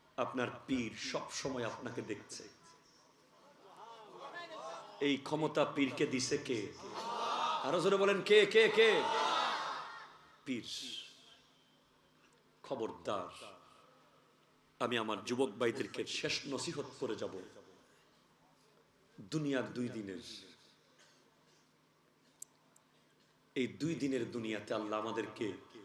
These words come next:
কোনো জেনা, বেবিচার, বেগানা নারীর সাথে সম্পর্ক, বিবাহ বহির্ভূত সম্পর্ক,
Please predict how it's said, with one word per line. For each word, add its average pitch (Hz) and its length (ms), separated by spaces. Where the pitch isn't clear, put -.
কোনো 131 200
জেনা, 123 600
বেবিচার, 120 600
বেগানা 127 500
নারীর 113 260
সাথে - 360
সম্পর্ক, 117 640
বিবাহ 135 500
বহির্ভূত 160 580
সম্পর্ক, - 640